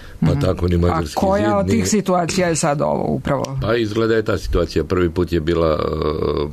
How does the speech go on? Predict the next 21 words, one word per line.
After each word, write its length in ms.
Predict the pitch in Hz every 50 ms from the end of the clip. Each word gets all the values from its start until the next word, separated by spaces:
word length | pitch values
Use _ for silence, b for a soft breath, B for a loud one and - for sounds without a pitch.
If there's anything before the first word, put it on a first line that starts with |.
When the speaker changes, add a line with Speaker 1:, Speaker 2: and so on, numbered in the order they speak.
| 73 - - -
Speaker 1:
prepreka 440 | - 90 87 80 82 82 - - 82
fizička 440 | 76 - 87 80 78 80 - - 80
barijera 480 | 73 76 80 78 80 80 80 76 76 73
na 100 | 71 71
mađarskoj 460 | 80 90 101 110 98 - - 98 92
granici, 520 | 92 98 98 98 98 95 95 - 104 92 101 B B B B B B B B B B B B -
pa 140 | - 90 90
je 160 | 90 90 87
onda, 420 | 85 82 80 78 80 80 78 73 - - -
ovaj, 380 | 78 76 73 73 73 73 73 73 -
cela 300 | - - 82 76 73 73
priča 420 | 69 - 76 73 73 69 - 73 71
krenula, 540 | - 73 73 71 67 71 67 69 65 62 B B B B B B B B - -
e, 40 | -
e, 40 | 71 67 64 - - 67 69 65 62
zapadno 720 | 62 78 90 101 110 - 110 107 101 101 104 101 101 98 98 B B B B B B B B -
i 160 | - 90 92 85
sada 240 | - 90 85 85
se 140 | - - 85
opet 260 | 80 78 71 85 80 - - - - - -
stvorio, 680 | 71 - - - - 82 80 80 78 78 76 76 76 -